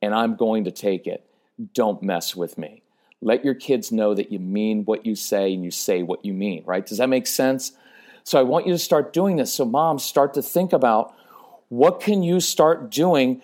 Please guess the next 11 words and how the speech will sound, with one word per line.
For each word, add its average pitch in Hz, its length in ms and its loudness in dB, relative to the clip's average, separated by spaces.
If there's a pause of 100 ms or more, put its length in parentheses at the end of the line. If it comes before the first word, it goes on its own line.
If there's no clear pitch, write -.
(140)
to 139 120 -4
make 156 320 2
yourself 151 480 2
a 135 80 2
priority, 143 680 4 (180)
physically, 165 720 0 (200)
emotionally, 131 680 2 (180)
spiritually? 170 880 0 (400)
If 143 240 2
you 156 100 4
want, 160 360 4